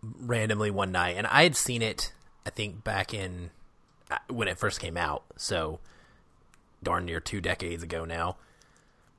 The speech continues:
Uh, and I didn't remember, I mean, I didn't remember anything about it at all, hardly. I knew it had religious themes, and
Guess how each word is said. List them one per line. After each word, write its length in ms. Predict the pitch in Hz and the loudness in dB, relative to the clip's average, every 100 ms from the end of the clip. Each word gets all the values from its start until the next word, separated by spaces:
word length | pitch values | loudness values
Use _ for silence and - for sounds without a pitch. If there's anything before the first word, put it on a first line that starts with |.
| - | -6
Uh, 340 | 95 87 82 - | -2 0 -2 -6
and 160 | 101 | -2
I 180 | 98 107 | 4 6
didn't 200 | 101 98 | 6 2
remember, 460 | 98 98 92 90 - - - _ _ - | 0 2 6 4 4 -8 -20 _ _ -2
I 140 | 92 | 0
mean, 260 | 85 82 80 | 0 -8 -4
I 100 | 87 | -4
didn't 460 | 82 87 92 101 113 | -4 -8 -10 -8 -4
remember 380 | 110 98 80 | -2 -2 -4
anything 300 | 78 - 180 | -4 -8 -8
about 260 | 175 80 - | -4 -2 -2
it 120 | 113 | -2
at 80 | 165 | -4
all, 220 | - 160 | -2 -2
hardly. 320 | - 98 90 | -2 -2 0
I 160 | 101 120 | 2 8
knew 180 | 147 135 | 10 10
it 80 | 123 | 8
had 280 | 117 113 | 6 6
religious 440 | 113 113 104 107 - | 6 4 4 4 4
themes, 460 | 107 101 101 98 | 4 2 2 2
and 160 | 101 | 0